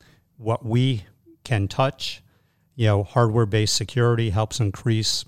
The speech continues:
you know, the areas of protection and around identity and threat. So, you know, that's what we're doing.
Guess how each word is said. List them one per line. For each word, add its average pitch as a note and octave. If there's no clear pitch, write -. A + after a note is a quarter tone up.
you A2+
know, G#2+
the A2+
areas A2+
of A#2+
protection A#2+
and G#2+
around A2+
identity G#2+
and F#2+
threat. G#2
So, G2+
you A#2
know, G#2
that's A2
what C3
we're G#2+
doing. A2+